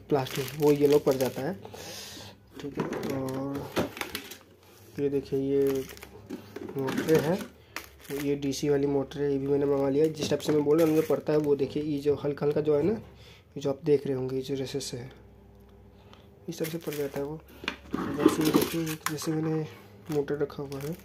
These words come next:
इस पर भी एक layer आ जाता है जो बारीक टाइप का निकलने लगता है, ठीक है। तो please मेरे लाइक, मेरे video को लाइक और सब्सक्राइब ज़रूर करें।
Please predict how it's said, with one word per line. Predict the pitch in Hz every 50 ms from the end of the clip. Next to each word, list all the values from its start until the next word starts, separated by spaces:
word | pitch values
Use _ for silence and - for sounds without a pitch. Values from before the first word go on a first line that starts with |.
| - - - - - - - - - -
इस | 147 -
पर | - 151
भी | 151 156
एक | 151 - 156
layer | 143 143 143 147 143
आ | 139
जाता | 135 135 123 - 139
है | 135 156 202 214 - - - - - - - - - - - 139
जो | 135 139 139 139 135 135 151 160 - - - - - - - - - - - - 254
बारीक | 185 165 151 139 139 143 143 -
टाइप | - 131 -
का | - 147
निकलने | 143 139 139 139 143 139
लगता | 139 131 - - - 127
है, | 135 135 135 - - - - - - - - - - - - - - - - - - - - -
ठीक | 151 147 -
है। | 160
तो | 156 160 156
please | 156 - - - 147 147 147 151 - 147
मेरे | 143 143 151 147
लाइक, | 147 143 143 147 151 147 147 147
मेरे | 151 151 151 147
video | 147 151 147 151 156
को | 156 156
लाइक | 147 147 143 -
और | 151 139
सब्सक्राइब | 147 143 - - 165 147 143
ज़रूर | 147 139 131 135 135
करें। | - 139 139 147